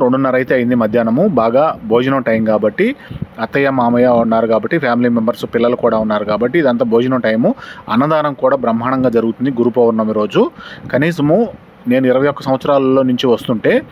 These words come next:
ఇరవై ఒక్క సంవత్సరాల్లో నేను కొన్ని వందల సార్లు వచ్చాను ఇక్కడికి. ఇన్ని సార్లలో ఇంతమంది జనాన్ని నేను ఎప్పుడు చూడలేదు. ఈ ప్రత్యేకంగా గురు పౌర్ణమి రోజు అనేది ఇరవై ఒక్క సంవత్సరంలో నేను గురు పౌర్ణమి రోజు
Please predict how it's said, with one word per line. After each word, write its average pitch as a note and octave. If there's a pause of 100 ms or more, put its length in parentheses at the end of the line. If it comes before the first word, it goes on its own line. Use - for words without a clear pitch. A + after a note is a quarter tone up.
(360)
ఇరవై C#3+
ఒక్క -
సంవత్సరాల్లో D3+
నేను A2+
కొన్ని B2
వందల C#3+
సార్లు C#3
వచ్చాను A#2+
ఇక్కడికి. B2+ (500)
ఇన్ని E3
సార్లలో D3+ (160)
ఇంతమంది D3+
జనాన్ని C#3
నేను B2
ఎప్పుడు C#3
చూడలేదు. A#2 (200)
ఈ - (100)
ప్రత్యేకంగా D3+ (120)
గురు D3+
పౌర్ణమి D#3
రోజు A#2+
అనేది B2 (460)
ఇరవై C#3
ఒక్క -
సంవత్సరంలో C#3+
నేను C3
గురు B2
పౌర్ణమి B2+
రోజు G#3